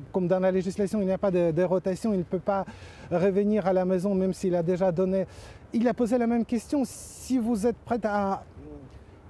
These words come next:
à abandonner, à geler le conflit, à faire, euh, <clears throat> à faire l'armistice, et tout le monde répondait qu'on, on n'a pas de choix, on peut pas, parce que on voit très bien que pour Poutine, c'est pas l'Alsace-Lorraine du vingt et unième siècle,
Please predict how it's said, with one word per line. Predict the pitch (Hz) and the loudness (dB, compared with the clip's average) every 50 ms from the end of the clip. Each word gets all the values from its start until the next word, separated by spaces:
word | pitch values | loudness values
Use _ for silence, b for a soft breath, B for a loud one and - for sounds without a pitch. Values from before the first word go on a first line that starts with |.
| - - | -6 0
à | 208 220 220 220 | 2 4 4 4
abandonner, | 180 240 233 220 180 220 214 202 196 190 185 180 - | 4 4 2 2 2 2 2 4 4 2 2 2 2
à | 196 | 0
geler | 208 170 233 214 226 226 | 2 2 4 4 4 4
le | 220 214 | 4 2
conflit, | - - 214 208 - - - 190 202 202 196 202 - | 2 0 -2 -2 -2 -4 -4 -2 0 2 2 0 0
à | - 196 190 | 0 -2 -4
faire, | - - 226 233 226 220 175 208 | -2 0 0 2 2 2 2 2
euh, | 202 190 190 185 185 185 180 - | 2 4 4 2 2 0 -2 0
<clears throat> | 202 226 214 156 - - - - - - - - - - - - - | 2 2 2 0 -2 -8 -16 -20 -20 -20 -20 -20 -20 -20 -10 -4 -2
à | 180 | -2
faire | - - 240 185 | 0 2 2 4
l'armistice, | 202 226 196 202 233 226 190 - - 269 277 220 - - | 4 2 2 4 2 2 0 0 0 -2 0 0 0 -2
et | 226 175 | -2 0
tout | - 240 | 2 2
le | 220 233 | 2 4
monde | 262 302 285 196 170 B B B B B B B - | 4 2 2 0 -2 B B B B B B B -2
répondait | 180 175 233 214 - 247 240 214 254 285 - | 2 2 2 2 2 2 0 2 2 0 0
qu'on, | - 233 - - | -2 -6 -6 -2
on | - 196 | 0 0
n'a | 196 208 208 | 0 0 0
pas | - 233 226 | 0 -2 -4
de | - - | -4 -6
choix, | - - - 269 262 220 175 - - - - - - | -8 -6 -2 -2 -2 -2 -4 -8 -12 -16 -12 -4 0
on | 247 226 190 | 0 0 0
peut | - 254 254 | 0 0 -2
pas, | - - - 285 269 247 214 | 0 0 0 0 0 0 0
parce | - 185 165 - | -2 -2 -4 -4
que | - - 226 208 202 B B B B B | -2 -2 0 0 0 B B B B B
on | - 233 214 | 0 0 0
voit | 185 190 233 233 233 | 2 2 2 2 0
très | - - - 262 247 | 0 -2 -2 0 0
bien | 190 208 269 285 269 - | 2 2 2 2 2 2
que | - 202 190 185 180 170 B B B B B - | 2 2 4 4 2 2 B B B B B -2
pour | - 233 202 - | 0 0 0 0
Poutine, | - - 240 - - - 277 262 | -2 -2 -2 -2 0 0 0 0
c'est | - - 247 | 0 0 -2
pas | 185 285 277 269 247 226 208 | 0 2 2 4 4 4 4
l'Alsace-Lorraine | 196 208 214 208 190 180 233 226 208 - - 185 208 208 208 190 190 202 208 175 220 233 233 202 | 4 4 4 4 2 2 2 2 2 0 0 0 2 2 2 2 2 2 2 4 2 2 2 2
du | 208 | 2
vingt | 190 196 196 185 - | 0 0 0 0 0
et | 220 | 0
unième | 214 220 226 226 226 | 2 2 2 0 -2
siècle, | - - 269 254 233 - - 180 | -2 -2 -2 -2 0 0 -2 -2